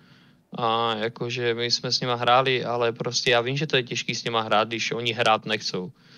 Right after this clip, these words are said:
Ale říkám, já jsem to jenom chtěl jako zdůraznit, že opravdu Chelsea Real byl jako fakt krásný zápas. Eh, ono už, když se to rozhlasovalo, tak se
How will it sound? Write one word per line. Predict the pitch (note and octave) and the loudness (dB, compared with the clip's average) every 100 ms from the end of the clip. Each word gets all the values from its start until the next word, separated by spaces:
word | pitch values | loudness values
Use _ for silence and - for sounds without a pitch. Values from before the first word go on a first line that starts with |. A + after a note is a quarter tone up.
| - _ | -20 _
Ale | - A2+ | -2 -2
říkám, | G#2+ A#2+ A#2+ A#2+ | 0 0 0 2
já | A#2 | 2
jsem | A2+ B2+ | 0 2
to | A#2+ | 2
jenom | B2 B2 | 2 -2
chtěl | - A2+ | -2 -2
jako | A#2 B2 | 0 -4
zdůraznit, | B2 A#2 A#2 A#2+ B2+ B2 | -4 -4 0 0 0 -2
že | B2 | 0
opravdu | G#2+ A#2 A#2 A#2+ B2 A#2 | 0 0 0 0 -4 0
Chelsea | A2+ A#2+ A#2+ | 0 0 0
Real | G#2 G#2+ A2+ | 2 2 0
byl | A2+ A2+ A2+ | -2 -2 -2
jako | A2+ A#2+ | -2 -6
fakt | A2+ | -6
krásný | G#2+ G#2+ G#2+ A#2+ A#2+ | -4 -2 -2 -2 -2
zápas. | G2 G2+ A#2 B2 - | 0 0 0 0 -4
Eh, | - - - - - A2+ G#2+ G#2 F#2+ - - - | -10 -20 -20 -12 -2 2 2 2 -2 -6 -14 -8
ono | B2 A#2+ A#2+ | -2 0 0
už, | A#2+ - B2 | 0 -2 -2
když | A#2+ | -2
se | C#3+ | -2
to | C3+ | 2
rozhlasovalo, | A#2+ A#2 C#3+ - A#2 G#2 G#2 | 2 2 2 2 0 -2 -4
tak | A2+ G#2+ | -4 0
se | - A#2 A2+ | 4 4 2